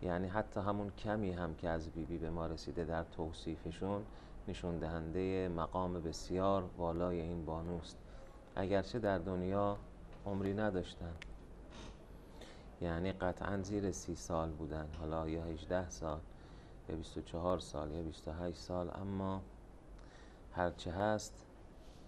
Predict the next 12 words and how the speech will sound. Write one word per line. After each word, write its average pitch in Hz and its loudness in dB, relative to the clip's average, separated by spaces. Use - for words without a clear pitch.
با 78 4
بحثی 85 -2
که 80 -6
قبلاً 80 2
اشاره 80 0
شد 87 -2
در 82 2
بابت 82 2
معرفت، 90 4
اون 90 -2
چنان 85 0
معرفتی 92 2